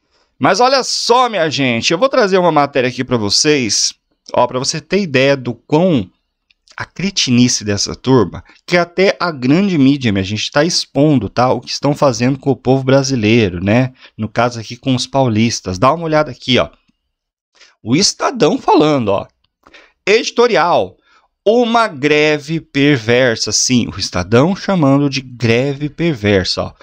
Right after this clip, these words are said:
O movimento grevista no metrô usa o sofrimento dos trabalhadores paulistanos não para melhorar as condições de categoria, da categoria, mas para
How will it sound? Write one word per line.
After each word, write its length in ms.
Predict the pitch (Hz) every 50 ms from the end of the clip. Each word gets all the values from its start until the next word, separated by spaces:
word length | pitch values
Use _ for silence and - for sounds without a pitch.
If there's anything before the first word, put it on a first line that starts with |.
| - - - _ _
O 60 | 107
movimento 500 | 107 104 104 113 139 170 202 - - 220
grevista 680 | 180 208 202 185 147 139 151 156 151 - - 170 160 - - _ - _ _ _
no 160 | 113 117 123
metrô 480 | 123 120 110 - - - 156 147 - - _ _ _ _
usa 480 | 185 226 262 285 302 285 226 220 247 240
o 120 | 220 202
sofrimento 1160 | 180 - - - - 220 226 233 - - - 214 208 185 170 160 180 202 220 226 220 - 202 185
dos 300 | 156 170 196 214 - -
trabalhadores 1040 | - 196 180 165 165 170 170 165 151 131 117 113 131 147 156 151 147 135 - -
paulistanos 1040 | - - 151 170 180 151 127 - - - 113 117 117 117 120 117 110 - - - - _ - - - - - -
não 460 | - 120 131 165 208 240 262 262 240
para 320 | - - 185 175 170 156 151
melhorar 560 | 151 156 156 151 139 131 139 156 202 208 190
as 160 | 156 135 -
condições 640 | - 127 123 117 107 - - - - 117 113 107
de 100 | 104 107
categoria, 720 | - - 104 98 - 113 101 104 95 98 101 92 85 78 -
da 120 | - 101 -
categoria, 680 | - 101 - 101 98 104 95 92 92 87 82 76 73 _ - - _ _ _ _ _ _ _ -
mas 240 | - 98 101 -
para 320 | - - 98 98 - -